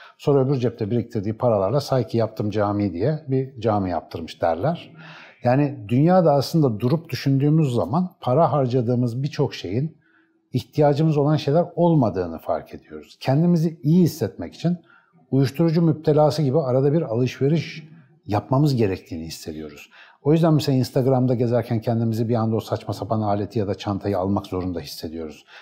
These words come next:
Hele ki paramız varsa çoğu zaman buna engel olamıyoruz. Düşünmemenin bedelidir bu. Para harcamak, ya harcama yapmak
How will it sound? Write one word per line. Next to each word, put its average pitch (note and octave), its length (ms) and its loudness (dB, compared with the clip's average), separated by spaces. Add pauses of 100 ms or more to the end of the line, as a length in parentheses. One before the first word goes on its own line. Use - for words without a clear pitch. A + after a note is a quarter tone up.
(120)
Hele C#3 220 2
ki - 140 -6
paramız A#2+ 380 2
varsa A#2 220 0
çoğu A2+ 200 -2
zaman A2 280 0
buna G2 160 -6
engel F#2 260 -4
olamıyoruz. A2+ 580 -2 (560)
Düşünmemenin D3+ 920 4
bedelidir A2+ 600 0
bu. E2+ 180 -8 (440)
Para D#3 340 4
harcamak, A#2+ 720 0 (200)
ya A2 160 -2
harcama B2+ 420 2
yapmak C3 640 -2